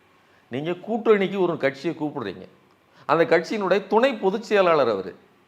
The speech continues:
அவர் அப்ப அதை, அதாவது பொதுச் செயலாளர், துணை பொதுச் செயலாளர், எவ்வளவு முக்கியமான பொறுப்பு.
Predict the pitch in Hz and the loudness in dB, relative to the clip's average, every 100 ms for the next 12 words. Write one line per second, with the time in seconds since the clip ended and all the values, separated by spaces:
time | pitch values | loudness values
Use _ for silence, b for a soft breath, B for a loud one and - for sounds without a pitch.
0 | _ _ _ - 135 202 214 190 139 117 | _ _ _ 4 8 10 10 10 8 8
1 | 113 113 180 233 240 147 165 175 160 135 | 4 6 6 6 2 -2 -2 0 2 4
2 | 143 220 233 - 247 226 202 156 113 101 | 2 2 -2 0 0 0 -4 -4 -6 -6
3 | 87 90 101 180 233 233 - 160 156 226 | -6 -6 0 4 4 4 -2 -14 -8 -2
4 | 214 202 180 160 170 156 | 0 0 -4 -6 -6 -8